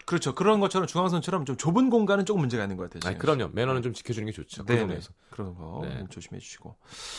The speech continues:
Speaker 1: 아, 그나저나 지난주 수요일 날, 시경 씨,
Speaker 2: 네네.
Speaker 1: 김영석 형님이 나오셔가지고 너무
Speaker 2: 네.
Speaker 1: 웃기셔가지고 집에 방송을 들었거든요. 집에서
Speaker 2: 네.
Speaker 1: 불안해가지고.
Speaker 2: 네, 김영석 씨, 예.
Speaker 1: 불안해서 들었는데 더 불안한 거 왜 이렇게 웃기신 거예요, 지난주에?
Speaker 2: 청취자분들이 좀 재밌으시죠.
Speaker 1: 노래도 엄청
Speaker 2: 네,
Speaker 1: 웃기게 하시고.
Speaker 2: 어이, 그러니까요.
Speaker 1: 여러분들이 노래 그렇게 웃기게 하는지 난 진짜 몰랐어요, 여러분.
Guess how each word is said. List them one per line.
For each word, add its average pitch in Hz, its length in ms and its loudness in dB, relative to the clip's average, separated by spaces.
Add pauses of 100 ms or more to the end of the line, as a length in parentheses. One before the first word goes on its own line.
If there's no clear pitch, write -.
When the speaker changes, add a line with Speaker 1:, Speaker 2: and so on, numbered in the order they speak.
(220)
Speaker 1:
아, 160 160 4
그나저나 220 320 8
지난주 269 560 4
수요일 269 360 2
날, 196 160 6
시경 185 280 2
씨, 139 180 -2
Speaker 2:
네네. 147 260 6
Speaker 1:
김영석 220 480 6
형님이 196 280 4
나오셔가지고 127 680 -2
너무 165 280 4
Speaker 2:
네. 262 80 6
Speaker 1:
웃기셔가지고 180 460 2
집에 165 180 0
방송을 208 360 4
들었거든요. 180 500 4
집에서 143 220 2
Speaker 2:
네. 151 60 6
Speaker 1:
불안해가지고. 139 760 4
Speaker 2:
네, 90 100 -6
김영석 196 380 -2
씨, 185 140 -6
예. 107 680 -2
Speaker 1:
불안해서 294 400 8
들었는데 262 360 2
더 247 120 2
불안한 269 320 8
거 160 80 4
왜 190 160 4
이렇게 262 180 2
웃기신 180 380 2
거예요, 135 160 4
지난주에? 104 680 -4
Speaker 2:
청취자분들이 120 480 -4
좀 147 160 -2
재밌으시죠. 127 600 -6
Speaker 1:
노래도 131 340 2
엄청 139 360 2
Speaker 2:
네, - 80 4
Speaker 1:
웃기게 151 180 4
하시고. 107 260 4
Speaker 2:
어이, 92 240 -4
그러니까요. 90 440 -10
Speaker 1:
여러분들이 165 360 4
노래 160 180 4
그렇게 175 320 0
웃기게 196 280 4
하는지 180 180 4
난 175 140 4
진짜 120 200 0
몰랐어요, 175 380 6
여러분. 170 340 0